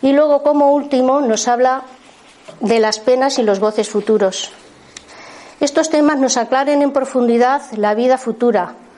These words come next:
los goces o las penas que nos esperan según nuestro comportamiento,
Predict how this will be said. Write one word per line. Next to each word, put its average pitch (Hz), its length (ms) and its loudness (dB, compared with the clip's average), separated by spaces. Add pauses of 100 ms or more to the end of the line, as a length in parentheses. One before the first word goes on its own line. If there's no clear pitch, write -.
(420)
los 220 240 0
goces 269 580 0
o 226 60 0
las 208 180 -2
penas 226 320 0
que 226 100 -2
nos 208 180 0
esperan 262 540 0
según 220 580 0
nuestro 285 320 0
comportamiento, 208 920 -2